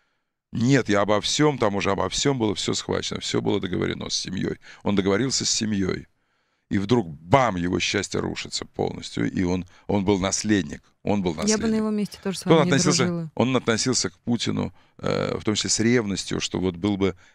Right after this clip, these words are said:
Speaker 1: не он, а я, говорил он. Понимаешь? То есть он был убеждён, что, а, он был продукт, он был заряжен в этот ствол, он шёл, он шёл, он должен был лететь к цели,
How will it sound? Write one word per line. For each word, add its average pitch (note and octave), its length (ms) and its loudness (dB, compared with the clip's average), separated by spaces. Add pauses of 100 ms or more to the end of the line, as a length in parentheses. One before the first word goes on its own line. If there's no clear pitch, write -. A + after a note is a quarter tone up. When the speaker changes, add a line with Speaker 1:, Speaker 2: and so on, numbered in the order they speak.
Speaker 1:
не F#2+ 200 0
он, B2+ 260 2
а C3 80 2
я, C3 420 0 (260)
говорил E2 480 -4
он. - 200 -12 (360)
Понимаешь? - 280 -4 (260)
То - 60 -6
есть F#2+ 80 -2
он G#2 80 0
был G2 120 2
убеждён, G2+ 520 0
что, F#2 260 -6 (320)
а, - 320 -4
он A#2 280 4
был F2 140 0
продукт, F2+ 560 -2
он G2+ 220 2
был E2+ 100 -2
заряжен F2 520 0
в E2+ 40 -2
этот F2 200 -4
ствол, G2 500 -2 (180)
он A2 200 2
шёл, G2+ 420 2 (260)
он G#2 160 2
шёл, G2 380 2
он F2+ 120 -2
должен G#2 220 4
был F#2 140 0
лететь F#2+ 380 0
к - 80 -14
цели, E2 440 -2